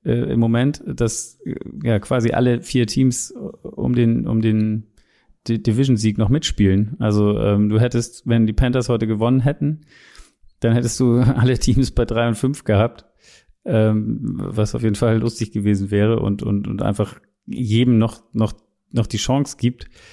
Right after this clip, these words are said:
die Division, äh, tatsächlich zu gewinnen. Und, ähm, ich finde, so haben die Panthers auch gespielt, egal ob man jetzt sagt, sie haben vielleicht nicht das Format oder, oder die, den, den, den, ähm,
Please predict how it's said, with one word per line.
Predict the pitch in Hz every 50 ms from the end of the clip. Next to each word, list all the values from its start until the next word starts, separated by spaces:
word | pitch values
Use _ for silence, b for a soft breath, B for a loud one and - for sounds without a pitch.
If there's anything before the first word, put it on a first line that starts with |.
| B B B B
die | 113 110
Division, | 104 113 107 104 123 110 113 110 107 117 - - - 120
äh, | 120 117 110 104
tatsächlich | - 123 101 - 117 110 113 107
zu | - -
gewinnen. | 110 107 101 139 147 113 87 -
Und, | 98 104 104 101 101 101
ähm, | - 104 107 104 101 104 104
ich | 113 117 -
finde, | - 120 110 107
so | 104 117 113
haben | 113 113
die | 110 104
Panthers | - 120 117 110 107 - -
auch | 98
gespielt, | - - - - - 139 123 98
egal | 98 98 101 104 104
ob | 101 101 98
man | 101 98
jetzt | 98 95 -
sagt, | - 110 104 - - - B B B B B B B B B _ - - - - - -
sie | - 107 113 107
haben | 113 104
vielleicht | - 117 110 - -
nicht | 110 -
das | 110 101
Format | - 117 104 101 104 110 123 131 -
oder, | - 95 101 101 98 107
oder | 110 107 107 104 98
die, | 104 101 98 98 104
den, | 107 - 104 110 - - - 104 - - - -
den, | 104 98 98 95
den, | 92 101 98 98 95 95 98 104
ähm, | 107 104 101 98 95 95 98 101 107 101